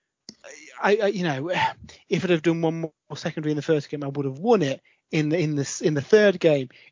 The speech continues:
even though we'd both decimated each other's armies, I'd be able to rack up such a lead with my secondaries that there was no way Jace could take it off me. And obviously in the game against you, Dave, I was just all focused on getting as many points as I could.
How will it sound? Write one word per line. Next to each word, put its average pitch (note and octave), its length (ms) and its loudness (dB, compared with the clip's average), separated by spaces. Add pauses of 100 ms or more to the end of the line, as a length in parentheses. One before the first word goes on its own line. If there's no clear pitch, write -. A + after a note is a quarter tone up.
even F#3+ 300 4
though D#3+ 100 4
we'd D3+ 200 2
both D#3 280 2
decimated E3+ 520 -2
each E3 180 -10
other's C#3 220 -4
armies, C#3+ 640 0 (300)
I'd E3 100 2
be E3 60 6
able D#3 100 6
to D#3 100 0
rack D#3 200 0
up - 120 -12
such - 240 -10
a E3 40 -6
lead D#3 200 -2
with C#3 80 -6
my C#3 60 -6
secondaries C#3 560 -4
that C3+ 180 -4 (800)
there D#3+ 80 -2
was D3+ 140 4
no D3+ 240 2
way C#3 140 0
Jace C#3 320 -4
could - 120 -12
take C3 200 -8
it - 60 -8
off - 280 -4
me. C3 180 -6 (320)
And F3+ 100 2
obviously F3 220 0
in D3+ 60 -2
the D3 60 -2
game D#3 180 -2
against C#3 280 -8
you, E3 160 0
Dave, C3+ 300 -2 (260)
I E3+ 80 -2
was C#3 120 -2
just C#3+ 260 -4 (360)
all D#3+ 240 8
focused D#3+ 460 2
on C#3 120 -6
getting D3 300 -6
as C3+ 100 -8
many C#3+ 220 -4
points D#3 320 -8
as C3+ 60 -8
I - 20 -6
could. D#3+ 320 2